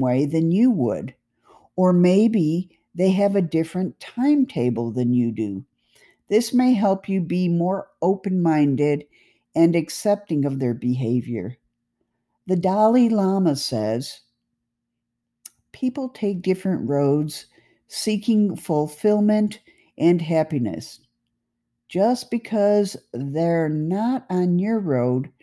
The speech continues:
doesn't mean they've gotten lost." Let's look at our own behavior.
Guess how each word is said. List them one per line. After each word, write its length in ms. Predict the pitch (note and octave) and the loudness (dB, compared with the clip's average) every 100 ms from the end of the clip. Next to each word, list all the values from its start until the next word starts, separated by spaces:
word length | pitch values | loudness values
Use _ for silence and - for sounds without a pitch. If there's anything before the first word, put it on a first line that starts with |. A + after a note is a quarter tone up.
| _ _ _ | _ _ _
doesn't 420 | F#3+ G3+ G3+ G3 | 2 2 2 -2
mean 440 | F3+ F3+ F3 F3 E3+ _ _ _ | 0 2 2 2 -2 _ _ _
they've 340 | C3+ C3+ C#3 C3 | 2 2 2 0
gotten 500 | B2 B2 - C#3+ B2+ | 0 0 0 0 2
lost." 680 | A2 - B2+ - - - _ _ _ _ _ _ _ _ _ _ _ _ _ _ _ _ _ _ _ _ _ _ _ _ _ _ _ _ _ - | 0 -4 -8 -10 -12 -16 _ _ _ _ _ _ _ _ _ _ _ _ _ _ _ _ _ _ _ _ _ _ _ _ _ _ _ _ _ -2
Let's 300 | C#4 - G4+ | -2 -2 -6
look 180 | F#4+ | -2
at 180 | F#4+ C#4+ | 0 2
our 240 | C4+ A#3+ A#3 | 2 2 2
own 220 | G4 D#4+ | 0 0
behavior. 800 | G3+ E3 C3 B2+ B2 A2+ A#2 | 2 2 2 2 0 -4 -6